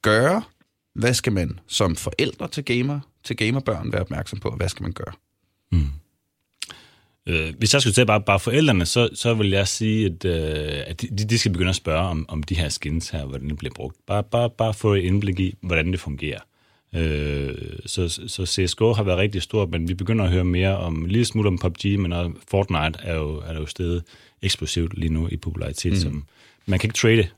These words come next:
Speaker 2: bruger til bruger, men, men det kunne være en bobler, hvis de åbner op for det. Øh, så forældrene vil jeg sige, prøv, prøv at sætte jer ind i det her med, hvad, hvad er de her skins? Og jeg, jeg forklarer dem tit med det her med fodboldklubben og fodboldtrøjerne, altså
Speaker 1: Mm.
Speaker 2: den her forskel, den, den kan de fleste følge,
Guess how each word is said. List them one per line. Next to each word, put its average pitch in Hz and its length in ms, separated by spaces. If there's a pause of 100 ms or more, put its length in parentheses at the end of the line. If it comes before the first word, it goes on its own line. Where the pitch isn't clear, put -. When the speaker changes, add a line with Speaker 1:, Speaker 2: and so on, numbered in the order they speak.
(200)
Speaker 2:
bruger 107 160
til 104 100
bruger, 107 260
men, 92 360
men 87 140
det 92 140
kunne 90 140
være 87 80
en 82 80
bobler, 87 320 (120)
hvis 85 120
de 85 160
åbner 80 200
op 87 100
for 82 120
det. 82 160 (600)
Øh, 78 260
så - 120
forældrene 120 440
vil 87 160
jeg 95 120
sige, 104 220
prøv, 117 340
prøv 123 160
at 110 80
sætte 101 180
jer 101 80
ind 113 120
i - 20
det 104 160
her 98 100
med, 95 200
hvad, 98 240
hvad 98 200
er 98 40
de 101 160
her 85 80
skins? 80 440
Og - 80
jeg, 85 180
jeg 92 100
forklarer 98 280
dem 85 100
tit 92 180
med 85 100
det 90 100
her 85 80
med 78 180 (340)
fodboldklubben 85 560
og 73 60
fodboldtrøjerne, 80 840
altså - 220
Speaker 1:
Mm. 107 220
Speaker 2:
den 92 160
her 80 100
forskel, 80 380
den, 95 120
den 104 180
kan 87 100
de 80 60
fleste 82 360
følge, 71 280